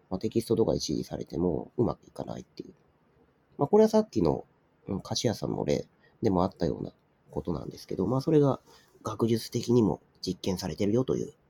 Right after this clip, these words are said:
ことが書かれてますね。で、先ほど言ったようにですね、えー、もしこれ被験者の人が英語の方が母国語だった場合は、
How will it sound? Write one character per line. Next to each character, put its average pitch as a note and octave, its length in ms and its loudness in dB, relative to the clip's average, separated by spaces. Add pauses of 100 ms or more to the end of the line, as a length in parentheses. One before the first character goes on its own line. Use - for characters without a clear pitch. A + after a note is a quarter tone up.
(160)
こ - 100 -10
と - 80 -2
が D2 100 -2
書 - 80 -14
か - 80 -4
れ - 60 -4
て - 100 -14
ま - 80 -14
す - 140 -12
ね。 G2 100 -6 (1800)
で、 D#3 300 6
先 C3 380 0
ほ C3 140 4
ど A#2 240 2 (400)
言 A2 100 -2
っ - 20 -14 (220)
た A2 160 6
よ G#2+ 160 6
う - 60 -2
に - 100 -14
で - 100 -18
す - 140 -8
ね、 G#2 160 -6 (680)
え - 60 -8
ー、 - 100 -12
も D#3+ 180 6
し G#2+ 280 -2 (360)
こ - 100 0
れ G2+ 120 2
被 - 120 -10
験 E3 240 4
者 F#2+ 120 -4
の D2+ 160 0
人 - 240 -4
が D#2+ 300 0 (560)
英 B2+ 200 6
語 B2 140 4
の B2 120 6
方 B2 260 2
が C#3 280 2 (460)
母 G#2+ 240 0
国 G2 140 -4
語 F#2+ 100 0
だ G#2 120 -2
っ B2+ 60 -4
た - 180 -8
場 E2+ 180 -2
合 E2+ 60 -2
は、 G2+ 280 0